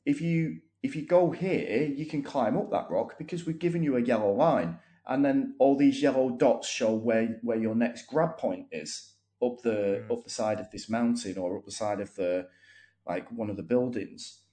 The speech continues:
Speaker 1: And it, just everything about the game is just, like, hand-holding. Like, it, "We want you to finish it. That's what we want you to do. We want you to get to the end.
Speaker 2: Yeah.
Speaker 1: You're a, you're a dumbass who can't work things out for yourself,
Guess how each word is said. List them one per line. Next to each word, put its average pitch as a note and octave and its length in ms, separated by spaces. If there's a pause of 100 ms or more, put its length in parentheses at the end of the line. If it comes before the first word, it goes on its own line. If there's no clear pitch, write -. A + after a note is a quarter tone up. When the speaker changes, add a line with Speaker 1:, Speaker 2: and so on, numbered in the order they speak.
(440)
Speaker 1:
And D3 100
it, D#3+ 280
just - 280
everything E3 480
about C#3 320
the B2 80
game A#2+ 400
is E2+ 180
just, - 220
like, F#2+ 240 (160)
hand-holding. G2+ 1000 (420)
Like, F2 240 (540)
it, C#3+ 140 (320)
"We C#3+ 140
want E3 220
you D#3+ 60
to D#3 120
finish D3+ 320
it. F2+ 320
That's A#2 200
what B2+ 100
we B2+ 80
want A#2+ 200
you A2+ 40
to A2 140
do. E2 260
We G2+ 60
want C#3 140
you C3+ 60
to C#3 80
get C#3+ 180
to - 100
the B2 120
end. G#2 120
Speaker 2:
Yeah. A#2+ 160 (400)
Speaker 1:
You're A#2 160
a, A#2 40 (120)
you're B2 180
a B2 40
dumbass A#2+ 540
who G#2 100
can't A2 280
work A2 240
things G#2+ 220
out G2 200
for G#2+ 60
yourself, G2 420